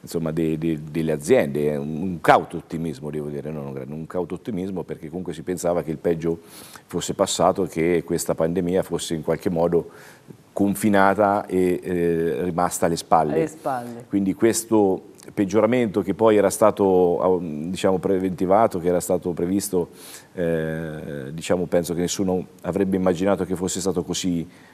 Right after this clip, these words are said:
Speaker 1: forte e così dirimpente come è stato poi,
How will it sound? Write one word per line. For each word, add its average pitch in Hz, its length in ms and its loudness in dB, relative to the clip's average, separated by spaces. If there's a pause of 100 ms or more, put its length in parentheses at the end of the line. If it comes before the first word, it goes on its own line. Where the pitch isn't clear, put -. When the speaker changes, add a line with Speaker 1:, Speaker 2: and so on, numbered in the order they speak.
Speaker 1:
forte 104 680 4
e - 20 -4
così 98 260 -4
dirimpente 95 720 0
come 92 200 -4
è 85 40 -4
stato 85 360 -2
poi, 85 440 -2